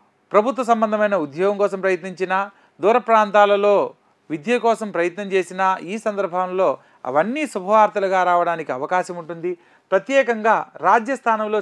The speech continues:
చంద్రగ్రహ సంచారం జరుగుతున్న కారణంగా తల్లిగారికి సంతోషపెట్టే పనులు ఏది చేసినా తల్లిగారి ఆశీస్సులతో ఉన్నతమైన జీవితంలో స్థిరపడే అనుకూలత ఏర్పడుతుంది. మీరు చేయబోయే ప్రతి పనిని కూడా కళ్యాణం కాని వాళ్ళు తల్లితో చర్చించండి.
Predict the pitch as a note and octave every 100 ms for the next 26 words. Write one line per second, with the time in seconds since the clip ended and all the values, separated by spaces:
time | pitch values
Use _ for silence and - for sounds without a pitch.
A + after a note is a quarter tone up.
0 | F3+ D3+ G#3 G#3+ G#3 G3 F#3+ F#3+ E3 D#3+
1 | F3 F#3 F3 E3 E3 E3 D#3 B2+ _ _
2 | _ F3 G#3+ A#3+ A#3+ A3+ G#3+ - A3 -
3 | _ _ - F3 G3 C4+ B3 G#3+ A3 G#3+
4 | F#3 G3+ G3 D3+ E3+ G#3+ G3+ F#3+ F#3 G3
5 | D#3 - _ _ _ _ _ _ - G3+
6 | C4 C4 C4 A#3+ F3 G3 G#3 G3 G#3+ G3
7 | G#3 G3+ D#3+ G#3 A#3+ A3+ G#3+ F3+ F#3+ F#3+
8 | F#3 - E3 F#3 F3+ D3 B2+ D#3+ G3+ F#3+
9 | F#3+ F3+ F3 F3 F3 F#3 _ _ _ D#3
10 | A#3+ D#4+ C#4+ A#3+ A3+ A3 G#3 G3 D3+ E3+
11 | G3 G3+ G3+ G3 F#3 F#3 D#3+ - _ D#3
12 | E3+ G#3+ G3+ F3 E3+ F#3+ G#3 G#3+ G3+ C3
13 | - _ _ D#3+ F3+ G3+ G#3+ G3+ F3+ -
14 | F#3 F3+ F3 F#3+